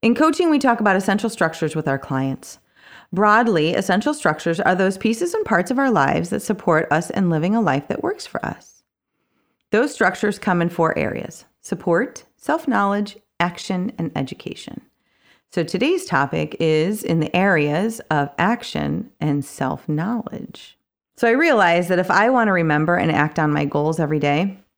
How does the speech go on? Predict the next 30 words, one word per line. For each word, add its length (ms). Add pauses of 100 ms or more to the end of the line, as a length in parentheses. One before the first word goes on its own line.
(140)
I 120
have 260
to 100
read 180
my 160
goals 440 (500)
every 640 (240)
day. 400 (400)
So 440
I 120
wanted 340
to 80
share 300
this 200
article 720 (140)
this 340
week, 520
and 120
I 160
laughed 680
as 140
I 140
reviewed 480
it. 340 (140)
May 640
is 200 (120)
always 640
a 80
busy 520
month. 640